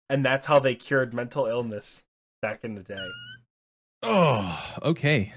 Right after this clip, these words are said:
Speaker 2: Gotcha.
Speaker 1: Humans were so smart.
Speaker 2: Lobotomizer <laughs> answered, and they said they got their Quest cape in twenty twenty-one. Let's see. John A.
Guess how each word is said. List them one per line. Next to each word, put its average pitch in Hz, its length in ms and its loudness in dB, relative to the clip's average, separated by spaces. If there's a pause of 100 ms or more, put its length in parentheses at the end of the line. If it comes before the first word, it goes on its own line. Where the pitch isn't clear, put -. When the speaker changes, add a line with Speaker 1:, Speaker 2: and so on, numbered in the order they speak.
(140)
Speaker 2:
Gotcha. 131 200 4
Speaker 1:
Humans 196 300 2
were 135 120 0
so 120 300 0
smart. - 680 -14 (380)
Speaker 2:
Lobotomizer 135 840 4 (300)
<laughs> - 180 -20
answered, 139 600 4
and 127 120 2
they 117 80 4
said 120 280 4
they 131 80 2
got 202 180 4
their 254 100 2
Quest - 300 -2
cape - 260 0 (560)
in 135 160 0
twenty 147 300 0
twenty-one. 147 580 -2 (1080)
Let's - 180 -6
see. - 420 -4 (140)
John 202 380 6
A. 170 420 4